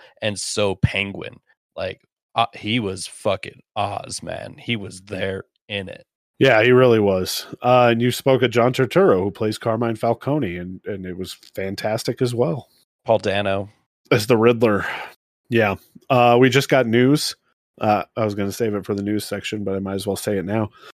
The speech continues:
Speaker 2: Uh, the movie has just been, a sequel, just been greenlit, with, uh, Robert Pattinson returning as Batman, Matt Reeves returning as director and producer and writer.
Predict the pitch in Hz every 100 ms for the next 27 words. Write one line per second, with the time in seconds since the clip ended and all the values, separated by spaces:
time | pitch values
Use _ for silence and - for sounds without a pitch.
0 | _ - 131 113 110 101 - _ - _
1 | - 127 135 135 127 165 135 156 131 135
2 | - 202 143 101 - 143 131 139 123 127
3 | 117 101 - _ _ _ - 117 110 -
4 | 110 107 107 107 107 110 - 110 113 110
5 | 104 104 - 104 98 95 - 135 135 139
6 | 135 135 123 120 110 - 107 113 113 117
7 | 110 113 104 - 113 110 104 101 98 110
8 | 98 104 - 117 110 101 98 - 95 107
9 | 104 117 110 - 104 95 92 101 147 139
10 | 151 143